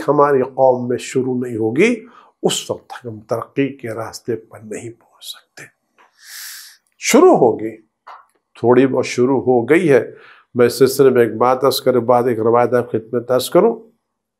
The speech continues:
कि अल्हम्दुलिल्लाह, अल्हम्दुलिल्लाह, इस वक्त हिंदुस्तान के मुख्तलिफ शहरों में कौम में जदीद तालीम के ताल्लुक से कई स्कूल खुल चुके हैं, कॉलेज खुल चुके हैं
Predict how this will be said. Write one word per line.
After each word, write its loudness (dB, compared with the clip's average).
कि 0
अल्हम्दुलिल्लाह, -4
अल्हम्दुलिल्लाह, -10
इस -2
वक्त 0
हिंदुस्तान -2
के -6
मुख्तलिफ -2
शहरों 0
में 2
कौम 0
में 0
जदीद 2
तालीम -2
के -4
ताल्लुक -6
से -10
कई 0
स्कूल -6
खुल -8
चुके -8
हैं, -6
कॉलेज -4
खुल -2
चुके -6
हैं -2